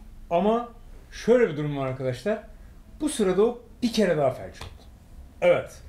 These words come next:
Hani biraz önce ilk başta dedim ya iki kere felç oldu diye. Çünkü çok güzel bir hayalle geldiler ona.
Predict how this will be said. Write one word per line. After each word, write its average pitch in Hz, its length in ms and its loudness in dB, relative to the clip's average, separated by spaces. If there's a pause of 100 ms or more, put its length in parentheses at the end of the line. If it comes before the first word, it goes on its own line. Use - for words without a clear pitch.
(140)
Hani 180 200 0
biraz 190 200 4
önce 196 180 0
ilk - 160 -6
başta 196 240 0
dedim 196 200 2
ya 151 60 0
iki 135 180 -2
kere 160 200 4
felç 120 280 -4
oldu 107 240 -10
diye. 175 260 -4 (760)
Çünkü 220 260 0
çok 262 380 2
güzel 190 280 2
bir 202 60 4
hayalle 160 440 4
geldiler 113 400 -4
ona. 110 280 -8